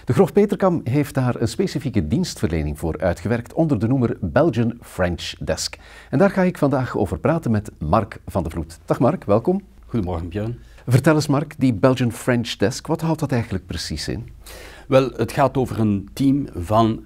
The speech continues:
Speaker 2: private bankers en experts met een heel ruime ervaring in het begeleiden van cliënten die geconfronteerd worden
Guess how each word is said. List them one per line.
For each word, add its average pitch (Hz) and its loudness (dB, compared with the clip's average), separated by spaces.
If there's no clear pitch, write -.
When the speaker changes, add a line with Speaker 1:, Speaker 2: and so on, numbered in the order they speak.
Speaker 2:
private 98 2
bankers - -2
en 98 -6
experts 92 -6
met 95 -6
een 82 -4
heel 113 0
ruime 98 -2
ervaring 110 -4
in 110 0
het 98 0
begeleiden 104 2
van 113 -2
cliënten 113 -4
die 95 -6
geconfronteerd 104 -6
worden 95 -4